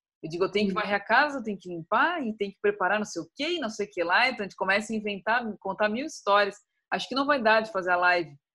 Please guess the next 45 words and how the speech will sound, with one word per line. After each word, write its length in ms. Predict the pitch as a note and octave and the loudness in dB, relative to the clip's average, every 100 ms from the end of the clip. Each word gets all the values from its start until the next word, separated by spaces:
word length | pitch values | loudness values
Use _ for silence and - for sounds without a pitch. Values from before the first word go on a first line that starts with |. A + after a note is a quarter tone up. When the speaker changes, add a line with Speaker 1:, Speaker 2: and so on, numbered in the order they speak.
| _ _ _ _ _ | _ _ _ _ _
Speaker 1:
E 100 | E3+ | 0
aí 160 | E3+ F3+ | 4 6
ele 140 | G3 | 4
só 180 | F#3+ G3+ | 0 0
me 60 | F3 | 2
Speaker 2:
Aham. 180 | E3 F3 | 0 2
Speaker 1:
olhou 180 | G3+ A3 | 4 4
e 80 | A3 | 2
falou 300 | G#3+ G#3 G#3+ | 2 2 2
assim, 540 | G#3 - G#3+ A3 A3+ A3+ A3+ A3 G#3+ G#3+ G#3+ G#3+ _ _ _ _ | -2 -4 -4 -4 -4 -6 -8 -6 -6 -8 -10 -14 _ _ _ _
"Tu 60 | - | -12
escolhe 420 | C4+ - B3+ C#4+ | -8 0 2 2
então 320 | D4 C#4 B3+ C#4 | -2 -4 -4 -4
o 80 | |
que 80 | C4+ | -2
é 120 | C4 | -2
bom 260 | B3+ B3+ C4 | 0 -2 -4
pra 140 | C#4+ | -4
ti, 260 | C#4 - D#4 | -6 -8 -8
né? 180 | D4 F3+ | -6 -6
O 200 | E3 D#3 - | -8 -14 -8
que 100 | F3 | -6
é 60 | |
melhor 360 | F#3 G3 G3+ A3 | -4 0 0 0
pra 120 | A#3+ | -2
ti 60 | G#3+ | -4
Speaker 2:
<laughs> 240 | F#3 G3 A#3 | -2 -4 -4
Speaker 1:
fazer 120 | A#3+ | -6
agora." 400 | A#3+ A#3+ B3+ B3+ B3+ - _ _ | -4 2 4 4 0 -18 _ _
E 80 | F3+ | 4
aí 80 | G3 | 6
ele 140 | A3 | 8
lança 340 | A3+ A#3+ C#4+ D#4+ | 8 6 4 4
aquela 280 | B3 B3 B3+ | 6 8 6
bomba 440 | A3 A3+ B3+ C4+ | 4 0 4 4
e 40 | D4+ | 2
sai, 380 | - D#4 D#4 | 4 6 6
né? 200 | B3+ G#3 G#3+ - - | 4 2 2 0 -4
<laughs> 240 | G#3+ - - C#4 - F4+ - - - - - | -6 -6 -8 -10 -8 -10 -8 -8 -8 -8 -4
porque 320 | - - A#3 A#3 | -2 4 4 4
tu 180 | C#4+ - | 0 4
quer 200 | G#3 G#3+ | 6 6
um 140 | C#4+ | 4
cúmplice, 640 | - F4 G4 - - - F3+ | 2 0 0 -2 -4 -2 -2
né? 320 | F3+ G#3 | 0 0